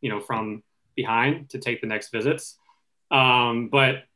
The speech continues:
if he wasn't able to compete at that level, I think that would have been sniffed out pretty quickly in the, in the, once again, it's only a few pickup games, but if he's not able to compete at that level, I think word would have filtered back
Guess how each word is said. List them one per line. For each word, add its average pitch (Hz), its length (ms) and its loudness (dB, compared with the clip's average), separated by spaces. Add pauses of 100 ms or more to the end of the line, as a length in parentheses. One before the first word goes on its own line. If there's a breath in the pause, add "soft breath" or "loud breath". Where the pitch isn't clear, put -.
(120)
if 139 140 -2
he 156 300 2
wasn't 139 380 2
able 131 320 2
to - 160 -6
compete 117 340 -4
at 123 120 -2
that 117 180 -2
level, 127 460 0 (400)
I 127 80 -6
think 131 140 2
that 127 80 4
would 127 100 2
have 113 80 -2
been 117 160 0
sniffed 135 340 -4
out 117 240 0
pretty 117 180 -4
quickly 131 600 -2 (120)
in 120 300 -2
the, 113 220 -2
in 123 140 -4
the, 113 120 -6 (140)
once 135 260 -4
again, 117 160 -2
it's 113 140 -6
only 135 140 2
a 113 40 -6
few 135 160 -6
pickup 127 280 -4
games, 135 320 2
but 117 260 -2 (500)
if - 160 -6
he's 139 160 4
not 135 160 4
able 123 200 2
to 120 100 0
compete 120 280 0
at 113 80 -2
that 113 180 -2
level, 113 280 0
I 107 80 0
think 113 260 -6
word 113 240 0
would 113 120 -2
have 104 120 -4
filtered 117 360 -6
back 110 300 0